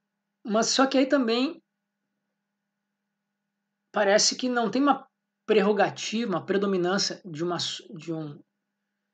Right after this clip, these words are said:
apenas por valores subjetivos de nós para o mundo, e nem só do mundo para nós, é objetivo.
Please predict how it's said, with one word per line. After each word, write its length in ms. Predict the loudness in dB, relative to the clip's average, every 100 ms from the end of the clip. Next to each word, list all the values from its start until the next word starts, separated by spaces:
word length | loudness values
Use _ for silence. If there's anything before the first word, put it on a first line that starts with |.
| _
apenas 520 | -6 0 2 2 2 -4 -6
por 140 | -2
valores 380 | 2 4 4 4
subjetivos 640 | 0 -2 -2 -4 -4 -4 -4
de 80 |
nós 260 | -4 -6 -6
para 180 | -6 -6
o 40 |
mundo, 280 | -4 -4 -2
e 60 | -2
nem 160 | -2
só 280 | -4 -4 -4
do 100 | -2
mundo 240 | -4 -4 -4
para 220 | -6 -8
nós, 320 | -10 -14 -14
é 40 |
objetivo. 560 | -12 -10 -10 -12 -18 -20